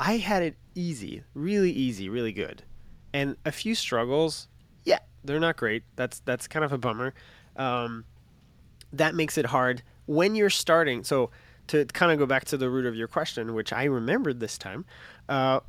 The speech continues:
<laughs> one, I should have asked my organization, um, to be more serious about it. So there's a lot of words. It's very easy to say we're committed to,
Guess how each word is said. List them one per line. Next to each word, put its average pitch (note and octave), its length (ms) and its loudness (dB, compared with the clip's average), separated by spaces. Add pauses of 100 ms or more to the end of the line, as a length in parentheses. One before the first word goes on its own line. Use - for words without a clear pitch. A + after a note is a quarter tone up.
(100)
<laughs> - 1080 -8
one, F3+ 180 6
I F3+ 60 6
should E3 240 2
have B2+ 220 2
asked C#3 340 2
my B2+ 180 0
organization, A#2+ 800 -4 (180)
um, G#2 600 -8
to C3+ 140 -6
be A#2+ 240 -4
more A#2+ 240 0
serious A2+ 500 -2
about C#3+ 300 4
it. E3 120 -2 (380)
So G#2+ 500 -6 (1200)
there's C#3+ 320 2
a C#3+ 80 2
lot C3 160 4
of C#3 160 0
words. B2+ 600 0
It's A#2 140 -10
very C#3+ 220 2
easy C3 160 0
to B2 80 0
say A#2 260 -2
we're A#2+ 220 -4
committed B2+ 560 -4
to, A#2+ 500 -6